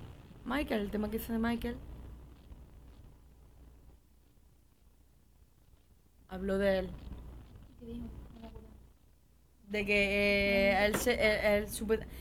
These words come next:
Speaker 1: si no recuerdo mal, él se operó la nariz, por ejemplo, aposta y tal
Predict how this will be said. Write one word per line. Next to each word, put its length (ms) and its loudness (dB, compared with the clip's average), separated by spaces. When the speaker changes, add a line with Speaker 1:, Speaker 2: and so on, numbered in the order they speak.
Speaker 1:
si 180 4
no 120 10
recuerdo 320 4
mal, 240 4
él 160 4
se 120 4
operó 280 4
la 160 2
nariz, 240 -2
por 120 -4
ejemplo, 260 2
aposta 520 -2
y 60 -2
tal 300 0